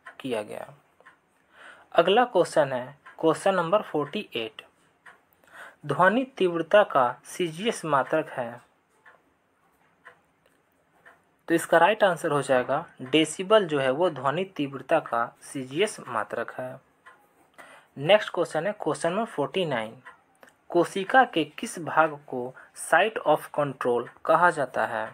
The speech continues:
तो इसका right answer हो जाएगा केंद्रक, यानी कोशिका के जो केंद्रक होता है उसको site of control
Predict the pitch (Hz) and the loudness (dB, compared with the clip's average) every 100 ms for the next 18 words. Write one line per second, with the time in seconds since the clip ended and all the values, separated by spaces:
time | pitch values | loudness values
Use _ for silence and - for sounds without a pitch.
0 | _ _ _ _ _ _ _ _ _ - | _ _ _ _ _ _ _ _ _ -20
1 | _ _ _ _ _ _ _ _ _ - | _ _ _ _ _ _ _ _ _ -20
2 | _ _ _ - 185 - 180 214 220 180 | _ _ _ -2 0 6 6 6 4 0
3 | 160 151 139 135 131 147 - - 151 143 | 0 -4 -4 -4 -4 -6 -10 -4 -2 -2
4 | 123 110 - 151 190 190 - 151 170 170 | -4 -6 -4 -4 -4 -8 -6 -4 -4 0
5 | 214 208 170 160 156 160 151 180 185 131 | 0 2 -2 -4 -4 -6 0 0 0 -2
6 | - 117 127 147 - 131 147 160 _ - | -4 -4 -4 -6 -6 -6 -6 -8 _ -18
7 | - - - 151 190 147 - - 131 - | -18 -18 2 2 2 -4 -6 -8 -6 -2
8 | 196 | -2